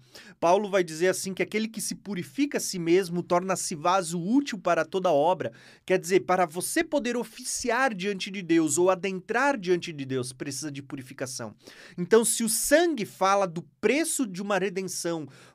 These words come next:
de saldar uma dívida pelo pecado, a água vai falar agora de nos tornar puros, limpos para adentrar na presença de Deus. Olha que revelação! E tudo isso está apontando para Cristo,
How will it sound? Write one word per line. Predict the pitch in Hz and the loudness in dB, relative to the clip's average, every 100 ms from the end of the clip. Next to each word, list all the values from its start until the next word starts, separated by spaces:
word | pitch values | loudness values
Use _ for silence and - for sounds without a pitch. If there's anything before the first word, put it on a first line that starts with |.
| 143 | -12
de | 135 175 | -6 -4
saldar | - 226 196 185 226 339 320 | 0 4 4 4 4 4 2
uma | 247 214 | 0 -2
dívida | 165 190 180 156 | -2 -8 -4 -2
pelo | 160 160 | -2 -2
pecado, | 214 220 175 170 170 - | -2 0 2 0 -2 0
a | 143 139 | 2 2
água | 143 143 | 0 -2
vai | 143 | -2
falar | 139 143 143 | -2 0 0
agora | 139 143 147 | 2 0 0
de | 131 147 | -4 -10
nos | 151 - | -12 -8
tornar | 147 127 143 151 127 - - - _ _ | -6 -4 -4 -4 -8 -18 -18 -20 _ _
puros, | 233 247 247 175 143 - | -2 2 2 0 -2 -4
limpos | 170 175 214 214 175 170 | -6 -4 -2 -4 -6 -8
para | - 165 165 | -2 0 2
adentrar | 151 165 131 147 147 | 0 -4 -2 -2 0
na | 143 | -4
presença | 131 143 131 127 135 | -6 -6 -6 -8 -10
de | 131 | -10
Deus. | 127 120 110 - - | -6 -6 -6 -12 -2
Olha | 143 196 190 _ - | 0 0 -4 _ -4
que | 247 | 0
revelação! | 277 240 220 226 220 - 170 143 - - | 0 0 0 0 -2 -2 -4 -4 -14 -18
E | 143 | -12
tudo | - 247 226 | -4 -2 -2
isso | 220 226 | -4 -6
está | - - | -6 -2
apontando | 196 - 220 202 180 196 226 254 269 | -2 -2 -6 -6 -4 -4 -4 -4 -4
para | - 196 214 | -2 -2 -2
Cristo, | - - 202 190 - - | -6 -12 -10 -10 -12 -14